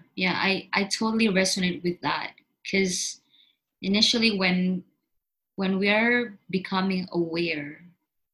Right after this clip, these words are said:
whenever we feel triggered and we becoming aware of what are the sensations, even in the, in the physio level, right,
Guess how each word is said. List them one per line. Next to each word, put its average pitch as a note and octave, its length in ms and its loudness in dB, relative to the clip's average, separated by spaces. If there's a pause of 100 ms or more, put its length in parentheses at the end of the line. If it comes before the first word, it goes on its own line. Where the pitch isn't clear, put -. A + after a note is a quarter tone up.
(500)
whenever A#3 540 4
we G#3+ 120 0
feel G3 300 -4
triggered F3+ 640 -2 (600)
and F#3 260 2
we G#3 160 0
becoming F3+ 360 -2
aware F3 540 2
of E3 260 -4 (100)
what F3+ 220 0
are F#3 220 2
the F3 80 0
sensations, F3 1080 0
even B3 260 2
in A3 160 4
the, E3+ 320 2
in F3 120 0
the F3 100 0
physio F3 440 -2
level, D#3 500 -4
right, D3 300 -4